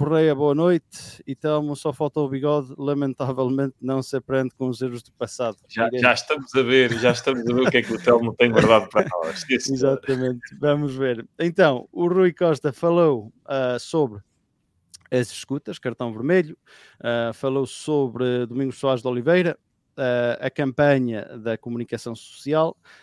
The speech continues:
Speaker 1: a auditoria que se falou durante as eleições, ah, e o timing disso,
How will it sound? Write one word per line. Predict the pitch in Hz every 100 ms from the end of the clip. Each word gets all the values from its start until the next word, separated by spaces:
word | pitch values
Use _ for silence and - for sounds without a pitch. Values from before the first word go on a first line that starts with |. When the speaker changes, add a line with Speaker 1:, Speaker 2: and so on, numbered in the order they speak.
| _ -
Speaker 1:
a | 139
auditoria | 151 170 160 - 156 175 156 127
que | 113 -
se | -
falou | - 143 143 147 131 117
durante | 107 131 135 127 117 123
as |
eleições, | 117 127 123 156 208 196 - - -
ah, | 123 117 117 110 - _
e | 127
o | 120
timing | - 127 131 131 120
disso, | 165 190 -